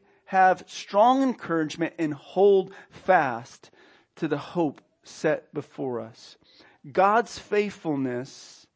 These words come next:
is the basis for ours, our faithfulness towards him. Hebrews ten twenty-three says, "Let us hold fast the confession of our hope without wavering, for he who promised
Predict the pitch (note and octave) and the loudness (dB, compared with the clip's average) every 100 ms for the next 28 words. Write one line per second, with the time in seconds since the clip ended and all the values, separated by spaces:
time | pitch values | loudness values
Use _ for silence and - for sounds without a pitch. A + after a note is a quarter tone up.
0 | _ D#3 C#3 C3+ C3+ D3+ D3 C#3+ - - | _ -6 -4 -4 -2 -2 -4 -14 -14 -8
1 | C3+ - B2 A#2+ A2+ - - _ _ _ | -8 -4 -6 -6 -8 -14 -20 _ _ _
2 | - C3+ C#3 C3+ - B2+ A#2+ - C3 A#2+ | -6 -4 -4 -6 -6 -8 -8 -12 -14 -14
3 | - A#2+ A2 A2+ _ _ - _ F#3+ F#3 | -12 -12 -12 -14 _ _ -20 _ -4 2
4 | G3 G3 G#3 G#3 F#3+ G3+ G3 F#3+ G#3 F#3+ | 2 2 2 2 2 2 0 0 -6 -4
5 | F3 D3 F3 A3 - - - G#3 A#3 A3+ | -4 2 4 2 0 -12 0 6 6 4
6 | - - - - - A#3 B3+ F3+ C3+ - | -4 -18 -20 -12 -2 0 0 -2 -6 -16
7 | - - - - - F#3+ G3+ F#3 - A3+ | -20 -20 -20 -10 0 2 2 -2 0 2
8 | A#3+ - B3 A#3 - G3+ G3+ F3 - A#3 | 2 0 -6 -4 2 4 4 2 6 6
9 | A3 - - - A#3 - - A#3+ C#4+ C#4+ | 6 -2 -18 -4 -4 -4 -8 2 6 6
10 | A3 B3 D4+ B3 G#3+ F3+ E3+ D#3+ - - | 4 0 0 0 0 -2 -2 -6 -12 0
11 | A#3+ F3+ C4 C#4+ C4 A3+ G#3+ - - C4 | 0 0 0 2 2 -2 -6 -6 4 4
12 | A3 - B3 C#4+ A#3 G#3 G3+ | 4 0 2 4 4 2 -2